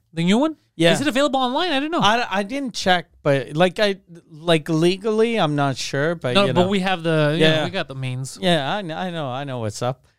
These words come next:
Speaker 2: So I was like, I'm, I, yeah, I felt like watching a horror movie yesterday. I saw. Have you seen the series, uh, Archive eighty-one?
Speaker 1: Uh,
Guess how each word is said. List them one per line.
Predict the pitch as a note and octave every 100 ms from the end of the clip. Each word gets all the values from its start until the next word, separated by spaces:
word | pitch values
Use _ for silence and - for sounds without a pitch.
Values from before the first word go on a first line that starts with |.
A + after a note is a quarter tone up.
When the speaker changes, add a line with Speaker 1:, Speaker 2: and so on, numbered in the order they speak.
| _
Speaker 2:
So | - F#3+ F3+
I | E3 F3+
was | A3 G3
like, | F#3+ E3 -
I'm, | B2+ D#3+ F#3+ F3
I, | D3 D#3 _ _ -
yeah, | A3 F#3 -
I | E3
felt | E3 - A#3+
like | D4 G#3+
watching | G3+ G3+ A3+ F#3
a |
horror | C#3+ D#3 D#3+
movie | B2+ A#2 G2+ G2+
yesterday. | G2+ F#2+ - G2 F#2+ - _ _ _ -
I | F#3+
saw. | - C#4 -
Have | G#3
you | A3 D#4
seen | - F4+
the | D#4+
series, | A3 F#3+ F#3 F#3+ F3+
uh, | E3+ D#3 D3 -
Archive | - C#3+ D3 E3 D3+ C3
eighty-one? | C3+ C3 A#2+ A#2+ D3 D#3+ _ _
Speaker 1:
Uh, | G3+ G#3